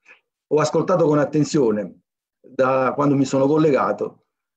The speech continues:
e, eh, condivido, oh, in toto, insomma, quelli che sono stati gli interventi di coloro i quali mi hanno preceduto. Enzo, tu hai parlato data di elezioni, liste bloccate, sono argomenti estremamente importanti. È ovvio, concordiamo, la data non è l'ideale,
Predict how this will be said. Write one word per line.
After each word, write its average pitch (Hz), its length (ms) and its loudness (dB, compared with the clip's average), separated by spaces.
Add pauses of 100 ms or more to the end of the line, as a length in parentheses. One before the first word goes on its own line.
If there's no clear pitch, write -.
(140)
e, 151 60 0
eh, 131 840 0
condivido, 151 580 2
oh, 123 680 -2
in 143 180 -2
toto, 117 480 0
insomma, 117 400 -8
quelli 135 180 -2
che 131 100 0
sono 135 220 -2
stati 131 300 -2
gli 127 60 0
interventi 127 540 0
di 120 100 0
coloro 127 260 4
i 123 60 2
quali 120 200 2
mi 120 80 0
hanno 117 160 -2
preceduto. 104 600 -10 (500)
Enzo, 170 300 0
tu 185 60 2
hai 180 60 2
parlato 151 340 0
data 147 260 0
di 147 120 0
elezioni, 143 520 0
liste 135 240 -4
bloccate, 135 580 -2
sono 135 200 0
argomenti 156 360 0
estremamente 139 480 0
importanti. 113 560 -6
È 151 100 0
ovvio, 123 280 0
concordiamo, 131 600 -2
la 117 120 -4
data 147 440 -2 (440)
non 160 140 -2
è 160 60 0
l'ideale, 139 720 -2